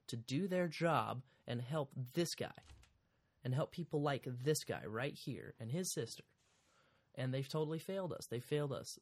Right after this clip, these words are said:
uh, you know, and I don't wanna paint the whole city council bad, and we'll get into, you know, the real root of the problem here. But, uh, you know,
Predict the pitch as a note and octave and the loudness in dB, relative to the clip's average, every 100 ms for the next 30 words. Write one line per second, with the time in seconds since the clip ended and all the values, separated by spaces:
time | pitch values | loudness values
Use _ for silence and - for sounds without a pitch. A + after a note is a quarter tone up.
0 | - A#2 G#2+ F#2 - _ _ _ _ _ | -4 -2 -2 -4 -12 _ _ _ _ _
1 | - A2 G#2+ D3 - C3 B2+ A2+ - _ | -4 -2 -2 -4 -6 -4 -2 -4 -8 _
2 | _ _ _ _ _ _ C#3 F#3 F#3+ F3+ | _ _ _ _ _ _ 2 4 4 2
3 | G3 G3 - - D3 F#3+ G3+ - F3+ - | 0 0 -2 -2 2 2 2 0 -2 -2
4 | F#3 F#3+ D#3 B2+ A2 A#2 C#3+ D#3+ G3 F3+ | -2 0 -2 0 0 2 2 2 2 2
5 | F3 D3 C3+ D#3+ D3 C3 A#2+ C3 C3 - | 2 2 0 -2 2 2 2 0 -2 -6
6 | C#3 E3 F#3 D3+ D3+ D3+ B2 - C3+ C3+ | 2 4 4 4 2 2 -2 -2 0 0
7 | A#2+ A2 A2+ G2+ - _ _ _ _ _ | 0 -4 -8 -10 -12 _ _ _ _ _
8 | _ _ C#3+ A#2+ - - B2+ F#2+ - _ | _ _ 2 2 0 0 2 2 -2 _
9 | _ _ _ _ _ _ _ - - F3 | _ _ _ _ _ _ _ -20 -8 -2
10 | D3+ A2+ | -2 -2